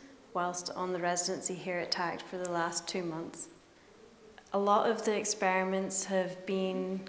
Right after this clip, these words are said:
created using a T V screen, sections of a T V screen that I found underneath a nearby bridge. I like working with illusion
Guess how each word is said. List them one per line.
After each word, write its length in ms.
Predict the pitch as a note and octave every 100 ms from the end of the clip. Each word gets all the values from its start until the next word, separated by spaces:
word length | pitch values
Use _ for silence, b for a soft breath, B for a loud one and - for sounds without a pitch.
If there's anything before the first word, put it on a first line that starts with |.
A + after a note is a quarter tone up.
| -
created 540 | - G3+ G3 G3 G3 G3
using 580 | F#3 F#3 F#3 F#3 F3+ - -
a 60 |
T 300 | G3+ - A3+
V 240 | G3+ G3+ A#3+
screen, 640 | - - B3 C4+ C#4+ C#4+
sections 460 | - A3+ - B3 A3
of 60 |
a 20 |
T 240 | G3 - G3
V 160 | G3+
screen 340 | G#3 - G3+ G3
that 120 | G3
I 80 | F#3+
found 560 | F#3 F#3 F#3 G3 G3 F#3+
underneath 760 | F#3 F#3+ F#3+ F#3+ F#3 G3 G3+ - - F#3
a 200 | F3+ F3+
nearby 420 | F3+ F#3 F#3 F3
bridge. 460 | F3+ F3+ A#3 - - B B B B B B - - -
I 100 | F#3
like 280 | F#3+ G3
working 380 | G3 F#3+ F#3+ F#3
with 260 | F3+ F3+ F3+
illusion 680 | F#3 F3+ F#3+ F#3+ G#3 G3+